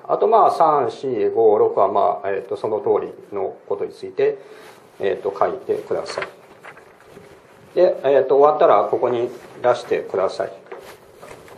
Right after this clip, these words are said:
で、あの、えーと、これはスキャンするので、えーと、出すときに頭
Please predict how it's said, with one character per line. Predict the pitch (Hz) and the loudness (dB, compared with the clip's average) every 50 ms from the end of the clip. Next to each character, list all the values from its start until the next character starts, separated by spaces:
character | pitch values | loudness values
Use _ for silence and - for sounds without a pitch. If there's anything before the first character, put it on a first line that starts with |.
| - - 139 | -12 -2 2
で、 | 147 147 | 4 4
あ | 143 147 | 4 6
の、 | 147 147 147 147 143 143 143 143 - - | 4 4 6 6 6 6 4 2 0 2
え | 131 135 135 | 4 4 4
ー | 131 | 4
と、 | - - 131 131 131 127 127 123 - - - - | 4 4 6 8 8 8 6 6 2 -2 -4 2
こ | - 160 | 4 6
れ | 165 | 6
は | 160 | 6
ス | 160 - - | 4 2 2
キ | 180 | 2
ャ | 180 185 | 2 4
ン | 190 | 2
す | 185 - | 2 4
る | 214 226 | 4 4
の | 208 147 101 | 4 4 4
で、 | 104 113 110 107 107 - 107 110 | 4 2 2 2 0 -2 -4 -4
え | 113 | -4
ー | 113 | -2
と、 | - 113 | -2 0
出 | 104 123 135 | 2 2 2
す | - | 2
と | - - | 0 -2
き | - 131 | 0 0
に | 101 98 95 92 92 - - - - - - | 0 0 -2 -2 -6 -10 -16 -18 -16 -8 -4
頭 | - - - 160 165 127 95 - - | -2 0 2 2 2 2 0 0 -4